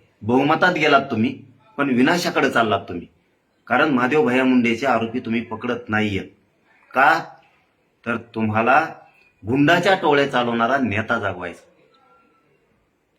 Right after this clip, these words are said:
जो संतोष भैयाचा खून करून एक नंबरचा आरोपी मध्ये आहे, तो जर बाहेर फोन करतोय, इतकी जर मुभा आहे त्याला, तर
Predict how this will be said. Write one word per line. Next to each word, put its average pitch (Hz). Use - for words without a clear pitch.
जो 160
संतोष 156
भैयाचा 147
खून 147
करून 143
एक 143
नंबरचा 139
आरोपी 127
मध्ये 107
आहे, 98
तो 117
जर 120
बाहेर 107
फोन 120
करतोय, 101
इतकी 113
जर 151
मुभा 120
आहे 135
त्याला, 95
तर 117